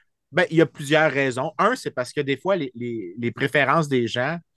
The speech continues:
on, prennent du temps à s'actualiser. Donc, tu sais, t-, ton revenu a augmenté, mais t'as encore dans ta tête les, les biens du passé, puis tu t'imagines pas que tu peux t'en acheter des nouveaux types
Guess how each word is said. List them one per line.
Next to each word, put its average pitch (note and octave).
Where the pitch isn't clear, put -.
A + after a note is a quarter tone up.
on, A#2
prennent D#3
du A#2
temps C#3+
à A#2+
s'actualiser. A2+
Donc, G#2+
tu F3
sais, E3+
t-, -
ton E3
revenu D#3
a D3
augmenté, C3+
mais C#3
t'as B2+
encore D3+
dans B2+
ta A#2
tête C#3
les, A#2+
les B2
biens C3+
du C3
passé, C#3
puis D3+
tu -
t'imagines C3+
pas D#3+
que -
tu -
peux C3+
t'en B2
acheter A#2+
des A#2+
nouveaux C#3
types D#3+